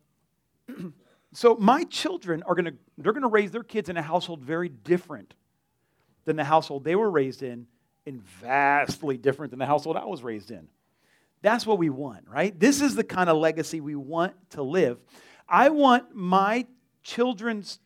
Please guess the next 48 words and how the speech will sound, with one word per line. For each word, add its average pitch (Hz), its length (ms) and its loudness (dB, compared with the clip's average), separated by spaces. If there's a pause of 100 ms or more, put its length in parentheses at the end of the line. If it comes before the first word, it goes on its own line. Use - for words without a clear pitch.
children 139 840 -4 (120)
to 160 100 -8
live 190 380 6
in 233 100 -4
a 196 60 -2
house 151 420 0 (220)
that 156 160 -2
they 180 160 4
assume 156 760 -6 (220)
that 156 240 -2
God 170 280 2
is 202 120 0
good 143 420 -2
and 139 80 -16
he's 120 240 -18
with 107 160 -18
them. 73 280 -20
Amen. - 800 -20
This 285 180 8
is 262 140 8
what 226 140 10
I 220 40 12
want 208 220 8
them 196 120 4
to 185 60 6
grow 180 220 6
up 170 120 6
knowing, 160 420 0
that 147 220 0
this, 190 220 4
my 196 280 6
God, 175 420 8
this 156 140 -4
living 196 400 4
God 165 280 6
is 139 80 0
just 147 160 -14
one 151 260 -4
prayer 147 360 0
away, 131 480 2 (180)
and 143 100 -6
he 143 60 2
loves 151 420 6
me 202 300 -2 (340)
and 160 120 -8
has 180 260 2
good 208 240 0
plans 147 640 -2